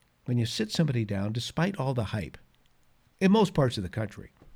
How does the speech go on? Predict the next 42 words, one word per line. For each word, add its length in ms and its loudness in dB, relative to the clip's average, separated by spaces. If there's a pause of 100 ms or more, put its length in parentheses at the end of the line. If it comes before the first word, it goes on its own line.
(320)
it's 80 -16
kinda 240 2
tough 240 0
here 120 0
in 80 2
San 220 0
Francisco 460 -4
where 100 0
people 300 -2
are 60 0
so 340 2
well 400 2 (160)
programmed. 580 -2 (1700)
But 240 2 (880)
in 160 4
most 220 4
parts 180 2
of 60 -8
the 80 -2
country, 320 0 (320)
most 240 0
people 240 2
don't 220 2
believe 280 4
there's 200 2
a 40 2
global 320 2
warming 280 2
problem 300 0
because 260 0
they're 100 0
not 180 2
seeing 320 2
the 80 2
proof. 460 -2 (1600)
Despite 360 -2
what 140 0
the 40 0
left 300 0
will 80 -2
tell 220 0
you, 180 2